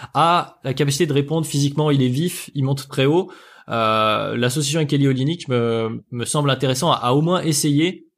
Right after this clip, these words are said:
euh, sur les séquences où le, où les Lakers sont, euh, sans Anthony Davis, parce qu'effectivement avec Anthony Davis ça devient vite plus compliqué, mais ça peut être, euh,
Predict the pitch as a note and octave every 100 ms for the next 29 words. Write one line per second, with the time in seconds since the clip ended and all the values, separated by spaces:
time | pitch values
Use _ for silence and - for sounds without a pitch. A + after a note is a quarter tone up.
0 | - A#2 A2+ - C3 C3+ C3+ C3 D#3+ D#3+
1 | B2 A#2 A2 A2 A2 A2+ A2+ - C#3 A#2+
2 | B2 B2 D#3+ C#3 - C3 A#2 A2 - C#3+
3 | C3+ B2 A#2+ A#2 A2+ B2+ F3 - _ _
4 | - - - B2+ C3 A#2 A#2+ A#2 A2+ A2+
5 | A#2+ A#2+ A2+ A2 A2 C3+ C3+ C3+ B2 B2
6 | B2+ F#3+ - - - - B2 E3 F3 C3
7 | C3+ D#3+ D#3+ C#3+ C3+